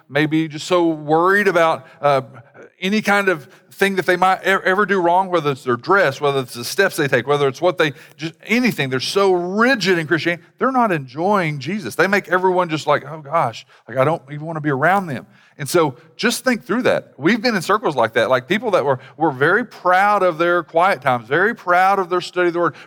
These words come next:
proud of the doctrines and theology they espoused and knew, but they didn't play well with others. And they didn't really enjoy God. And sometimes after months or maybe years, sometimes I'd kinda just throw that on the table, like, "Hey, so do you feel like," here, here's a great question to assess. This may help you.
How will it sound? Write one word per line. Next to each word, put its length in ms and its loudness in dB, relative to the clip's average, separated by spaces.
proud 460 2
of 100 -2
the 80 0
doctrines 500 -2
and 120 -6
theology 460 2
they 160 2
espoused 520 0
and 120 -12
knew, 220 0
but 140 -6
they 100 -2
didn't 200 -4
play 160 0
well 200 2
with 160 -2
others. 440 -6
And 100 -2
they 80 4
didn't 220 -2
really 260 2
enjoy 300 -2
God. 180 4
And 140 -2
sometimes 340 0
after 340 2
months 400 -2
or 60 -4
maybe 220 -2
years, 320 -2
sometimes 400 0
I'd 40 -18
kinda 180 -2
just 160 -12
throw 180 2
that 120 4
on 120 0
the 60 -8
table, 200 0
like, 100 0
"Hey, 280 -2
so 220 0
do 200 -14
you 120 -4
feel 200 0
like," 100 2
here, 140 0
here's 140 0
a 60 0
great 180 0
question 320 -2
to 280 -2
assess. 280 0
This 140 -12
may 120 -2
help 180 0
you. 120 -12